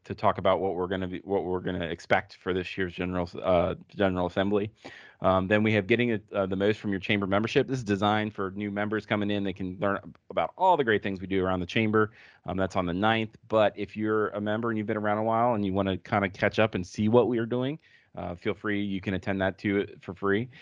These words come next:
And then also for the Y Ps on the tenth, we have a, our co-, virtual coffee and conversation. So we're gonna, um, you know, just chat, meet some people, and, uh, do some networking with, uh, the Y Ps.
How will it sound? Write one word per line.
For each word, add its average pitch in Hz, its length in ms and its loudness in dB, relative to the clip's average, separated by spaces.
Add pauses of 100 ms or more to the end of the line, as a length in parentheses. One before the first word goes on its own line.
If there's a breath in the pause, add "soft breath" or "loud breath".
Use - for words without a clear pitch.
(180 loud breath)
And 113 100 4
then 117 60 6
also 120 280 4
for 120 120 0
the 107 80 0
Y 107 180 6
Ps 107 320 -2
on 98 120 -4
the 92 80 -6
tenth, 113 400 -6
we 92 100 -4
have 92 180 0
a, 85 80 -2 (160)
our 85 140 -6
co-, 101 320 0
virtual 107 400 0
coffee 104 320 0
and 98 100 -6
conversation. 101 640 -4
So 90 180 -4
we're 87 80 -2
gonna, 85 240 -2
um, 87 320 -4 (340 loud breath)
you 92 100 -2
know, 90 120 0
just 90 220 -6 (140)
chat, 107 340 0
meet 104 180 -6
some 95 120 -12
people, 104 580 0
and, 90 300 -2
uh, 87 100 0
do 95 160 -2
some 98 160 -2
networking 95 560 0
with, 87 200 -4
uh, 92 200 2
the 90 100 0
Y 92 160 4
Ps. 90 420 -4